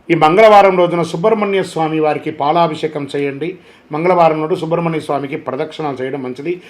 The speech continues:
ఎరుపు పుష్పంతో దీపారాధన చేయడము, ఎరుపు దీపంతో దీపారాధన చేసి ఎరుపు పుష్పంతో అర్చన చేయండి.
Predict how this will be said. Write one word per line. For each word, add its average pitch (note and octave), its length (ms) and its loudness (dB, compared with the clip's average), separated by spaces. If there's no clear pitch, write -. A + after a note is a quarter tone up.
ఎరుపు F#3+ 260 2
పుష్పంతో E3+ 520 -4
దీపారాధన D3 640 -4
చేయడము, D#3+ 460 -2
ఎరుపు D#3 240 0
దీపంతో D3+ 460 -6
దీపారాధన D3+ 360 -6
చేసి G3 240 -8
ఎరుపు F#3 220 0
పుష్పంతో E3+ 640 -4
అర్చన D#3 500 -2
చేయండి. D3+ 360 -2